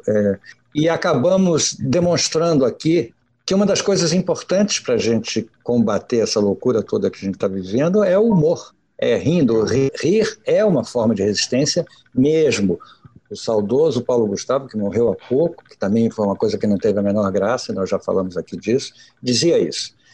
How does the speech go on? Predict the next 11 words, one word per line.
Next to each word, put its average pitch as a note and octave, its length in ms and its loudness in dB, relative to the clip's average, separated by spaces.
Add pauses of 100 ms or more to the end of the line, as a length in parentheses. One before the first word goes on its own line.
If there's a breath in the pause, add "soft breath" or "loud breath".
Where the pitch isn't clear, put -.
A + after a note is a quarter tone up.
(220 soft breath)
Então, D#3 280 0
é D#3 180 2
uma G#3+ 200 2
maneira A#2 440 2
de, G2 400 -4
de F#2 200 -4
resistir, G2+ 440 -2
porque - 280 -4
você G#2 320 0
tá, G#2 300 -4 (320)
é, F#2 120 -2